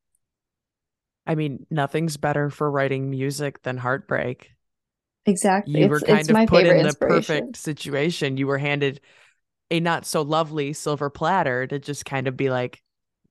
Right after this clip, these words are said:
Speaker 1: "Let's do this thing."
Speaker 2: Exactly. Like, do you feel the same? Like,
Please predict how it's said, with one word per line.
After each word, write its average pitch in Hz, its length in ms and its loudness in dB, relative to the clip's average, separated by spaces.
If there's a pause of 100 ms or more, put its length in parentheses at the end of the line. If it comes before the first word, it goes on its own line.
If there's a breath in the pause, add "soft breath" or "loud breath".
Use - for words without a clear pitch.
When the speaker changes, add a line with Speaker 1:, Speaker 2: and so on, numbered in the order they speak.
(180)
Speaker 1:
"Let's - 240 -6
do 143 200 -2
this - 300 -6
thing." - 360 -6 (720)
Speaker 2:
Exactly. 190 920 0
Like, 196 180 2
do 214 100 4
you 214 120 6
feel 208 220 2
the 202 100 0
same? 180 420 -4
Like, 214 260 -4